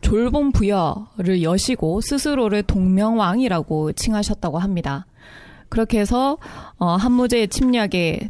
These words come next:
대항을 해서 굉장히 이분이 호방하시고 그리고 용병을 잘하셨대요. 영웅적인 인물이셨는데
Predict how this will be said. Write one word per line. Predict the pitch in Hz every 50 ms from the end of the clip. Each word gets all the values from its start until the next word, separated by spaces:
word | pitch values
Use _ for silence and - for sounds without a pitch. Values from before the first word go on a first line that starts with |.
| - -
대항을 | - 202 190 190 190 190 185 202
해서 | 247 262 - 185 156 165 220 277 - - - - - - - - 226 220 -
굉장히 | - 254 294 311 339 330 302 269 247
이분이 | 254 254 - 254 254 240 226
호방하시고 | 233 - - 311 277 311 311 302 320 320 311 285 - 277 - 185 185 226 294 - _ - - - - -
그리고 | - 214 208 202 214 190
용병을 | 180 185 196 202 202 269 320 320 277 202
잘하셨대요. | - 185 170 160 170 - - 135 - - 143 135 135 151 - _ _ _ _ _ _ _ - - - - _ -
영웅적인 | 208 202 196 214 240 262 262 233 190 180 - - 151 143 -
인물이셨는데 | - 214 214 202 190 190 - - 180 170 160 156 156 151 196 196 165 151